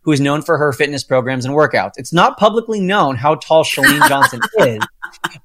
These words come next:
Speaker 1: but it is not appropriate to disclose someone's personal information such as height or weight without their consent."
Speaker 2: Oh, that's kinda cool. I can
Speaker 1: Mm-hmm.
Speaker 2: find it on Google.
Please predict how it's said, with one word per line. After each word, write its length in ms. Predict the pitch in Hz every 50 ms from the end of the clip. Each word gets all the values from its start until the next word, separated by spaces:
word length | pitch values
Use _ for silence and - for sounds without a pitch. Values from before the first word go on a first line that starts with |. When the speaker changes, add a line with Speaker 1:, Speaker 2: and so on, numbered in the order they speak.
| _ -
Speaker 1:
but 180 | 127 165 170
it 120 | 180 185 190
is 120 | 175 135
not 200 | 160 175 175 180
appropriate 500 | 170 175 - 180 175 170 175 170 165 165
to 80 | 156 151
disclose 600 | 147 147 131 - - 160 160 156 160 160 143 -
someone's 340 | - 156 147 151 147 135 -
personal 340 | - - 151 139 - 143 139
information 380 | 127 127 135 139 135 - 135 127
such 180 | - 131 - 135
as 100 | 123 -
height 320 | - 156 147 147 147 - _
or 160 | 151 139 131
weight 280 | 120 131 127 127 131 -
without 280 | 131 117 - 120 - -
their 100 | 113 -
consent." 360 | _ 123 117 - - 87 - _ _ _ _ _
Speaker 2:
Oh, 200 | - 330 453 480 415
that's 220 | 427 453 466 -
kinda 220 | - - 180 175 170
cool. 460 | - 180 156 147 156 156 - - - - - - _ _ _ _
I 120 | - 226 247
can 120 | 254 214
Speaker 1:
Mm-hmm. 40 | 185
Speaker 2:
find 200 | 190 185 185 175
it 40 | 160
on 140 | 139 127 117
Google. 520 | 143 151 170 190 135 113 120 139 151